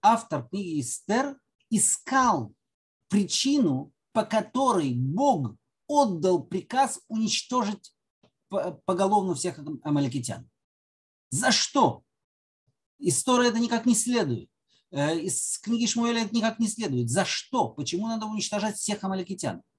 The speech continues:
И вот он даёт ответ. Э, э, в рамках этой, повторяю, э, предлагаемой мной модели он даёт ответ. Э, э, Бог дал такой приказ, потому что Амалек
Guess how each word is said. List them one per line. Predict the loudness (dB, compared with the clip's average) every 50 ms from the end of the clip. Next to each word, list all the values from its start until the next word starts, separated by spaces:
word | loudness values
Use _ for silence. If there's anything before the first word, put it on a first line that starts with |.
| _ _ _ _ _ _ _ _ _
И | 4 4
вот | 6 6 4 4 2 0 -4 -4 _
он | 4 6 6 6 6 6
даёт | 6 6 6 6 6 4 4 4 2 -6 _ -10
ответ. | -10 -8 -6 -2 -2 -2 -2 -2 -6 -12 -20 -20 _ _ _ _ _ _ _ _ _ _ _ _ _ _ _ _ _ _ -2
Э, | 2
э, | 2 4 2 2 0 -2 -4 -2 -2 0 0 -2 -2 -2 -4 -4
в | -2 2
рамках | 4 4 2 2 -2 -8 -10 -10
этой, | -8 -8 -10
повторяю, | -10 -12 -14 -10 -6 -4 -2 0 0 -2 -2 -4 -8 _ _ _ _
э, | -6 -4 -4 -4
предлагаемой | -2 -2 -2 0 0 0 0 0 0 0 0 0 0 -2
мной | -2 -2 0 -2 -2 -2 0
модели | 0 0 0 0 0 -2 -2 -2 -4
он | -4 -4 -4
даёт | -4 -4 -4 -4 -6
ответ. | -8 -4 0 0 2 2 0 -2 _ _ _ _ _ _ _ 0
Э, | 2 4 4 4 4 2 0 -2 -6 _ _ _ _ _ _
э, | -6 -4 -4 -2
Бог | -2 0 2 2 2 0 -2 0 2
дал | 2 4 4 2 0
такой | -4 -8 -4 -4 -4 -4 -4
приказ, | -6 -10 -12 -10 -8 -6 -6 -6 -8 -10 -12 -12
потому | -8 -6 -2 0 0 2 2 0
что | -2 -4 -8 -10 -10 -12 -12 -14 _ _ _ _
Амалек | 4 4 6 6 6 6 4 2 2 0 -2 -4 -8 _ _